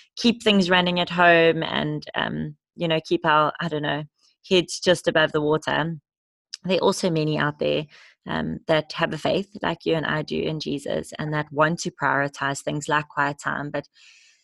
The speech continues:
maybe aren't quite sure how the hell we <laughs> find that opportunity,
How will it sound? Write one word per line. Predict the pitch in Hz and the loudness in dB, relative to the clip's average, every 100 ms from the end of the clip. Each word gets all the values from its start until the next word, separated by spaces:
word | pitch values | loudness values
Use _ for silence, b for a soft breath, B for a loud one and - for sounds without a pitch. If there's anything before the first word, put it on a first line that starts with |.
| b _ 220 | b _ 6
maybe | 226 214 | 6 8
aren't | 175 185 - | 6 4 0
quite | 196 185 | 0 0
sure | - 196 143 | 4 6 6
how | 147 185 170 | 6 4 6
the | 160 156 | 6 4
hell | 151 - 220 185 160 | 2 0 4 6 6
we | 170 | 2
<laughs> | - | 2
find | 190 180 165 | 2 4 4
that | 160 | 2
opportunity, | 151 160 - 196 170 - 160 208 | 0 0 4 4 4 0 -2 -2